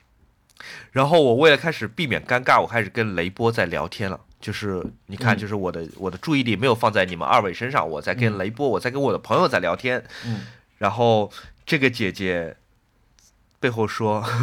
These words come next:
Speaker 1: <laughs> 说，“你可不要再笑啊，你再笑我就再拧你哦。” <laughs>
Speaker 2: 真的啊？哇，这个是有点
Speaker 1: 对。<laughs> 我就、哦，反正最后就又在他们的虎视眈眈之下，就整个，整个服务结束之后，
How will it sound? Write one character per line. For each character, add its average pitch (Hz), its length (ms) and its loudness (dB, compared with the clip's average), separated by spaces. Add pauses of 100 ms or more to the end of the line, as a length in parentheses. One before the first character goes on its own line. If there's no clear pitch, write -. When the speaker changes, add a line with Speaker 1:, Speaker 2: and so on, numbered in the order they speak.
(120)
Speaker 1:
<laughs> - 340 -20
说 147 140 2
，“你 127 100 -4
可 123 140 -2
不 101 80 -2
要 135 100 4
再 147 120 0
笑 151 320 2
啊， 127 160 2
你 117 80 -8
再 151 160 0
笑 143 180 2
我 104 60 0
就 113 120 -4
再 131 220 2
拧 104 220 -6
你 113 120 -6
哦。” 101 200 2 (920)
<laughs> - 440 -20
Speaker 2:
真 175 240 -6
的 247 80 -2
啊？ 85 260 -4 (120)
哇， 117 300 -6
这 101 240 -4
个 127 80 -8
是 120 160 -14
有 98 120 -8
点 160 160 -4
Speaker 1:
对。 196 600 2 (1040)
<laughs> 175 680 -6
我 160 140 4
就、 160 240 4
哦， 135 500 -4 (1000)
反 143 140 4
正 156 80 0
最 339 120 0
后 220 260 8
就 - 160 -6
又 190 180 4
在 180 160 6
他 165 140 2
们 156 80 0
的 143 80 0
虎 107 240 -4
视 123 160 -2
眈 127 160 2
眈 131 120 0
之 131 120 -10
下， 120 180 0
就 120 120 -6
整 101 180 -2
个， 92 160 -4 (120)
整 98 140 -4
个 104 80 -2
服 135 220 -4
务 147 80 0
结 107 160 -4
束 123 140 -6
之 117 120 -8
后， 131 300 0